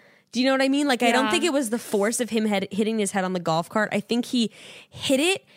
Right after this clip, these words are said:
Speaker 1: and then reacted like, "Ah, my head," and then, "Ah," slammed it right into the cup.
Speaker 2: I mean,
Speaker 1: It was ridiculous.
Speaker 2: it was, it was wild
Speaker 1: The
Speaker 2: to
Speaker 1: fact that the
Speaker 2: watch.
Speaker 1: force was able to break the cup
Speaker 2: That's
Speaker 1: on
Speaker 2: what
Speaker 1: his
Speaker 2: I'm,
Speaker 1: head.
Speaker 2: that's why it just doesn't seem li-,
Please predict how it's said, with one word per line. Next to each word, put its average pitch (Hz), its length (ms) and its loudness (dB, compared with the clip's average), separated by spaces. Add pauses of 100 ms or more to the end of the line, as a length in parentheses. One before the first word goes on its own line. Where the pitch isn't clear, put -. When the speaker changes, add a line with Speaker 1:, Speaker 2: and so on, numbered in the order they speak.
(120)
Speaker 1:
and 226 120 0
then 254 100 2
reacted 233 400 0
like, 208 200 -2 (100)
"Ah, 339 460 0
my 214 160 -2
head," 262 400 0
and 226 180 0
then, 208 180 0 (200)
"Ah," 254 420 2
slammed 190 400 -4
it 180 120 -2
right 160 220 -2
into 156 240 -6
the - 80 -16
cup. - 340 -8 (100)
Speaker 2:
I 254 120 -2
mean, 254 220 0
Speaker 1:
It 233 80 0
was 247 160 4
ridiculous. 226 800 0
Speaker 2:
it 294 100 2
was, 330 300 -2 (160)
it 277 160 -2
was 294 180 0
wild 208 580 -2
Speaker 1:
The - 60 -12
Speaker 2:
to 269 80 2
Speaker 1:
fact 302 280 4
that 370 120 0
the - 60 2
Speaker 2:
watch. - 80 -6
Speaker 1:
force 269 400 0
was 233 180 -2
able 214 260 -2
to 233 100 -2
break 180 500 -6
the 202 80 -6
cup - 400 -4 (800)
Speaker 2:
That's 214 220 -2
Speaker 1:
on 196 60 0
Speaker 2:
what - 80 2
Speaker 1:
his 247 160 2
Speaker 2:
I'm, 254 60 0
Speaker 1:
head. 185 220 0
Speaker 2:
that's 285 220 -4
why 302 140 0
it 311 100 -6
just 311 180 -8 (160)
doesn't 311 300 -2
seem 302 260 -4
li-, 240 180 -2